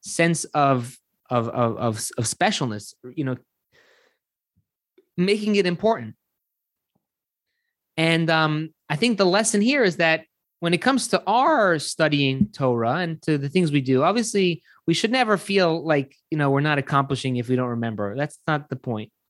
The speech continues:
That we are accomplishing, even if we don't remember anything. But the point is, is if we realize and internalize what we're doing,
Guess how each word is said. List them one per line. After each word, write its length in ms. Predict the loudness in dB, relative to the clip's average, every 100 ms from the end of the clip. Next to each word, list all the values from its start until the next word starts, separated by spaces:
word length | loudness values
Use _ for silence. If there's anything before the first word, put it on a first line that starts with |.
| _
That 200 | -4 -4 -6 -12 -8
we 140 | -4 0
are 160 | 0
accomplishing, 520 | -2 -4 -6 -12 -6
even 180 | -4 -2
if 120 | -2
we 60 | 0
don't 140 | 0
remember 280 | 2 0 -2 -2
anything. 400 | -2 -4 -8 -18 _ -20 -20 -20 _ -4
But 140 | 0
the 80 | 0
point 240 | 0 2
is, 140 | 2 0
is 180 | 0
if 220 | 0 -2 -2
we 120 | -2
realize 540 | 0 0 2 2 2
and 200 | 0 -2
internalize 920 | -2 0 2 4 4 4 2 0 -8 _ _ _ -6
what 280 | 0 2 2
we're 140 | 2
doing, 560 | 2 2 4 2 0